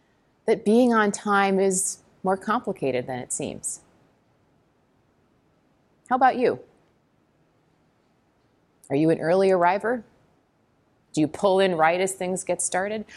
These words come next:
Are you perpetually late even when you swear you're gonna get there early this time? You might be some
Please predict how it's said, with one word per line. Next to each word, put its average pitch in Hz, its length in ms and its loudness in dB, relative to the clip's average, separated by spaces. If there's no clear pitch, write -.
Are 190 80 6
you 226 140 4
perpetually 247 800 0
late 208 560 2
even 214 260 2
when 202 180 2
you 196 60 0
swear 254 460 4
you're 185 160 0
gonna 156 180 -2
get 262 340 -2
there 247 220 2
early 214 300 2
this 170 240 -2
time? - 240 -18
You 233 320 4
might 214 260 2
be 196 140 0
some 202 640 0